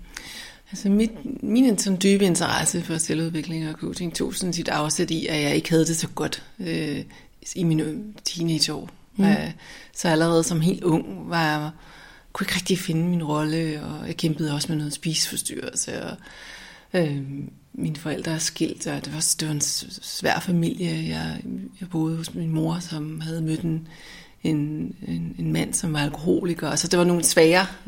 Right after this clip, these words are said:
Speaker 1: øh,
Speaker 2: vilkår.
Speaker 1: Ja, det var det faktisk, jeg havde i, i de år. Både barndom, men også ungdom. Så jeg var, jeg, jeg var for lidt vild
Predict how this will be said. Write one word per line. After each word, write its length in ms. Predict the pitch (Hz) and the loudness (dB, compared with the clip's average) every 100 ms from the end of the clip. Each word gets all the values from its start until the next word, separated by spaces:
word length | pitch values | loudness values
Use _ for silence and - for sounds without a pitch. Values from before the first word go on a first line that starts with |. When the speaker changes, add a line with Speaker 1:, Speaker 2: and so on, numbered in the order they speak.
| - | -6
Speaker 1:
øh, 300 | - 160 160 - - - - - _ - - - - - - - - 180 | -4 -4 -6 -10 -16 -18 -20 -20 _ -16 -14 -12 -14 -16 -18 -20 -16 -10
Speaker 2:
vilkår. 300 | 180 - 175 180 | -4 0 2 4
Speaker 1:
Ja, 160 | 185 180 | 4 4
det 80 | 208 | 0
var 120 | 180 | 0
det 100 | 180 | 0
faktisk, 340 | 175 156 170 170 | 2 0 0 -2
jeg 100 | 151 | 0
havde 320 | 156 165 180 | 0 0 -2
i, 120 | 160 | -4
i 120 | 170 | -4
de 220 | 175 170 | -2 -2
år. 100 | 151 | -2
Både 240 | - 185 180 | 0 2 4
barndom, 380 | 160 147 170 - | 2 0 0 -2
men 180 | 165 | -2
også 220 | 160 160 160 | -2 -2 -4
ungdom. 420 | 160 160 - - | -6 -6 -8 -2
Så 120 | 190 | 2
jeg 200 | 175 165 | 2 2
var, 300 | 175 170 180 | 2 0 -2
jeg, 260 | - 180 180 | -4 -4 -6
jeg 120 | 185 | -6
var 160 | 196 180 | -6 -8
for 420 | - 202 - 202 | -10 -12 0 4
lidt 220 | 202 214 | 4 4
vild 160 | 233 | 2